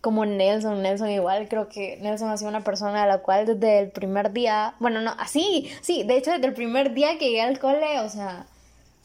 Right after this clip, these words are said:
sí, em, obviamente cada quien ha tomado su camino, pero creo que son de esas personas que yo sé que van a estar y yo también voy a estar ahí para ellos.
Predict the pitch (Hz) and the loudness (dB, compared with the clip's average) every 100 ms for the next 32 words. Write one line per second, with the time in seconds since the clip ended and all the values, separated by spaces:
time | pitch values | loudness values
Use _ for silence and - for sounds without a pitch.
0 | _ _ _ _ _ _ _ _ - - | _ _ _ _ _ _ _ _ -14 -8
1 | 302 302 311 320 311 - 226 226 214 202 | -4 -2 0 0 -2 -4 -4 -4 -4 -6
2 | 185 175 - _ _ _ _ _ _ 214 | -8 -12 -18 _ _ _ _ _ _ -2
3 | 220 220 220 220 208 202 208 202 196 196 | -2 -2 -2 0 0 0 -2 -2 0 0
4 | 196 208 180 202 247 220 202 196 185 190 | -2 -4 -4 -2 2 0 0 0 2 2
5 | 196 208 214 208 214 - 190 196 208 196 | 0 -2 -4 -4 -4 -4 -2 -2 -4 -6
6 | - 180 190 214 _ _ _ _ _ _ | -4 -4 -4 -12 _ _ _ _ _ _
7 | _ _ - 233 262 262 247 240 - - | _ _ -8 -2 0 2 0 -2 -4 -4
8 | 208 - - - - _ - 214 202 196 | -4 -6 -10 -20 -20 _ -10 -4 -2 -2
9 | 190 175 196 202 202 202 196 190 185 175 | -4 -4 -2 -2 -2 2 4 4 0 -2
10 | 175 180 - - 180 175 196 - | -2 -2 -6 -4 -2 -2 -8 -16